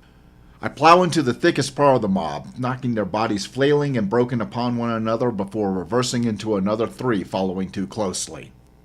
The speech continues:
The rear bumps and dips as an industrious Bubba in gore-blackened overalls clambers into the flatbed. The woman next to me shrieks, Do that again and I swear to God I'll feed you to them!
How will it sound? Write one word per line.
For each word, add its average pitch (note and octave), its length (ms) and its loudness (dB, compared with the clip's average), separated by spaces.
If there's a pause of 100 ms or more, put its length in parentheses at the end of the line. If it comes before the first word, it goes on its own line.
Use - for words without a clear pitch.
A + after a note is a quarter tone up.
(420)
The G2+ 80 -6
rear D3 300 4
bumps C#3 420 2
and G2+ 180 0
dips C3 300 2
as F#2+ 180 -6
an F#2+ 100 -6
industrious G2+ 680 -2
Bubba F#2+ 440 0
in F2+ 120 -10
gore-blackened A2 720 -2
overalls F#2+ 600 -4
clambers A2+ 440 -6
into G#2 200 -4
the F#2+ 100 -10
flatbed. - 720 -10 (800)
The G2 80 -12
woman G#2 380 -2
next G2 260 -6
to G2 80 -10
me E2 120 -12
shrieks, - 680 -8 (840)
Do G3 140 10
that D#3+ 240 10
again C#3+ 380 6
and E3 140 2
I F2 100 0
swear E3 280 8
to B2+ 60 6
God F3+ 380 12
I'll A2+ 180 8
feed G3 340 6
you F#3 100 2
to D#3 220 10
them! F#2+ 340 -4